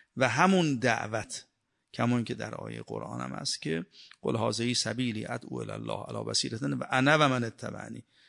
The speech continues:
که من اتبعنی به ائمه علیهم السلام تفسیر شده دیگه.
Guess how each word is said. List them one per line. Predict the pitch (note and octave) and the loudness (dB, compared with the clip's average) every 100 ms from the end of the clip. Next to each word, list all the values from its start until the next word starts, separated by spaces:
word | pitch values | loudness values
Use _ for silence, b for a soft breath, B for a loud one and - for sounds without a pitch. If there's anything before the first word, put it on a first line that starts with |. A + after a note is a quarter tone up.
| b | b
که | - | 0
من | C#3+ C3 | 2 2
اتبعنی | B2 - A#2+ B2 D3 | 0 -2 0 0 0
به | B2+ | 0
ائمه | B2 A2+ A2+ | -2 0 0
علیهم | A2+ A2 | -2 -2
السلام | A2 B2+ C#3+ | -4 -2 -2
تفسیر | C3 G2+ - G#2 | -2 -4 -4 -4
شده | G#2+ G#2 G#2 | -8 -12 -12
دیگه. | G2+ G#2+ A2 | -14 -14 -16